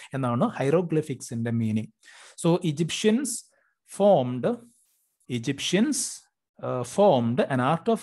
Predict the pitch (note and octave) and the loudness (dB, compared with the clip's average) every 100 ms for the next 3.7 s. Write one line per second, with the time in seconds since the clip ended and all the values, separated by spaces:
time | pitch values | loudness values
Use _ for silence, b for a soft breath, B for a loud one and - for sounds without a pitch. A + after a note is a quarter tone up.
0 | C#3 C3 B2+ B2+ B2 B2+ b b b A#2+ | 0 0 -2 -6 -8 -8 b b b 0
1 | B2 A#2+ C3+ A3+ - B - C#3+ C#3+ G3+ | 2 4 2 2 -4 B -6 2 4 6
2 | F#3+ A#2 A2 A2 - A#3+ - - _ b | 4 2 0 -6 -4 -4 -4 -12 _ b
3 | D3 F3+ D3 D3+ D#3+ A#2+ E3+ | -2 0 2 2 4 4 2